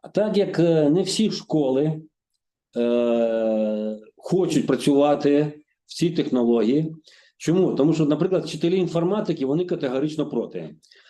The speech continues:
А вони вивчили дос шість, а може дос п'ять, а може дос три, і розповідають про основи, е, комп'ютерних скреп.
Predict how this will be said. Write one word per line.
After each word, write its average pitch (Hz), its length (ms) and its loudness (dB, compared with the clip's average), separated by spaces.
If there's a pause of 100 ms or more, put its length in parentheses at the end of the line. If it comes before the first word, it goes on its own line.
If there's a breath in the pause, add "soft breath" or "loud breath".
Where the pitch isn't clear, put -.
(120)
А 110 80 0
вони 185 240 2
вивчили 165 360 0
дос 151 240 0
шість, - 560 -4 (680)
а 127 100 -2
може 160 260 0
дос 147 220 -2
п'ять, 117 340 -2
а 123 60 0
може 170 260 0
дос 151 240 -4
три, 120 380 -4 (420)
і 220 160 0
розповідають 175 1000 -2
про 165 480 0
основи, 151 800 -2 (100)
е, 117 160 -2
комп'ютерних 135 600 0
скреп. - 380 -4